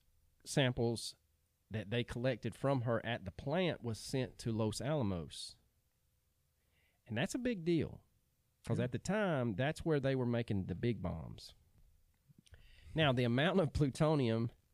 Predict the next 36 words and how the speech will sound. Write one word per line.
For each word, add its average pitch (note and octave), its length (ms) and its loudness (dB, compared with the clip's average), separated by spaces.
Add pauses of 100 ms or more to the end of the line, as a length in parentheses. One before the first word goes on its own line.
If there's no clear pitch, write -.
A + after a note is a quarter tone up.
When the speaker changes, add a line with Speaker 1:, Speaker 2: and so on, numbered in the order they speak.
(160)
Speaker 1:
at A#2 220 -2
Karen's C3+ 340 4
apartment B2 580 -2
started B2+ 360 2
raising A2 440 0
eyebrows, G2+ 680 -4
and G2+ 220 -4
Ker-, - 380 -6
Kerr E3 220 4
McGree, C#3+ 500 2
McGee, B2 680 0 (140)
why D4+ 160 -8
do D4+ 100 -6
I D#3+ 80 -6
have A#2+ 120 -6
a F2+ 60 -6
hard A#2 220 -6
time A2+ 180 -4
saying B2+ 240 -8
that? - 180 -16 (260)
Speaker 2:
I F3 80 -8
have F3+ 120 -8
no C3+ 200 -4
idea. A#2+ 360 -8
Speaker 1:
I C#3 80 -2
just D#3 160 -2 (340)
wanna A2+ 220 0
chew C3 200 2
it A2 80 4
up. A2 200 2
Kerr C3+ 120 10
McGee. A#2+ 260 10 (600)
Speaker 2:
Kerr C#3 100 -4
McGee. D#3+ 840 -6 (200)
Speaker 1:
Kerr F3+ 420 8 (220)
McGee B2 720 4